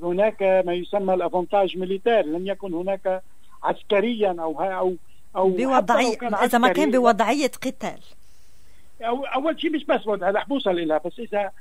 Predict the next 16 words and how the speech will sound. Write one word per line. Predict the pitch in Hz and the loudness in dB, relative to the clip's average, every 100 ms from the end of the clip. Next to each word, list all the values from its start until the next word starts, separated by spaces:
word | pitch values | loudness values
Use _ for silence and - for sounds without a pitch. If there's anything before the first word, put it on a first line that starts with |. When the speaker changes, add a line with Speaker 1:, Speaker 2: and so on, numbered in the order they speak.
| - - | -16 -14
Speaker 1:
حتى | - 311 - 294 | -4 -4 2 2
لو | 294 214 | 4 2
كان | 247 247 | 0 0
بوضعية | 214 208 185 226 208 202 | 0 0 -2 -2 -4 -4
قتال، | 190 151 117 - | -2 -4 -4 -4
تنفترض | 185 190 - 185 143 | -4 -2 0 0 0
سكنة | 220 - 160 160 196 269 - - - - | -4 -2 0 0 0 -6 -12 -14 -14 -8
وأنت | 180 247 247 | -2 -2 0
بدك | 220 202 208 | -2 -2 -6
تقتحمي، | - - - 170 175 202 | -6 -6 -6 -2 -2 -2
إذا | 214 202 190 | 2 2 2
اقتحام | 208 - - 233 - 285 302 262 | -4 -10 -2 -2 4 6 6 4
هذه | 254 214 | 0 0
السكنة | 220 - 220 190 170 127 117 - - - - | -2 2 0 0 -4 -6 -12 -14 -16 -14 -6
واحتلال | 180 - 208 247 254 | -6 -2 0 2 2
السكنة | 202 226 208 185 160 139 | 0 -2 -2 -2 -2 -4